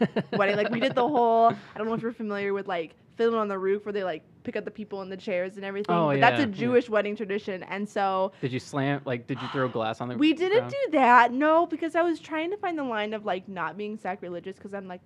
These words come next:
Speaker 2: not a
Speaker 1: Right.
Speaker 2: practicing Jew, and so there was
Speaker 1: Right.
Speaker 2: actually Jewish people coming that, like,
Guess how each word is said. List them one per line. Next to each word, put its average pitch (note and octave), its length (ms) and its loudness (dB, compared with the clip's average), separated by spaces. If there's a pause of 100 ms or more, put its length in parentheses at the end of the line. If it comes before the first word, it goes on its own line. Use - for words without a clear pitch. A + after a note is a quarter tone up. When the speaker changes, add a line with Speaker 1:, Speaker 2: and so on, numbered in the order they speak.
(120)
Speaker 2:
not F3+ 160 -8
a F3+ 40 -10
Speaker 1:
Right. - 100 -14
Speaker 2:
practicing C#4+ 460 -6
Jew, E4+ 240 -2
and A3+ 180 -2
so B3 360 2 (220)
there A3 120 4
was A#3+ 100 2
Speaker 1:
Right. - 100 -10
Speaker 2:
actually A3+ 380 2
Jewish G3+ 340 -2
people F#3+ 280 -8
coming G3+ 320 -6
that, D#3 180 -2
like, D#3+ 100 4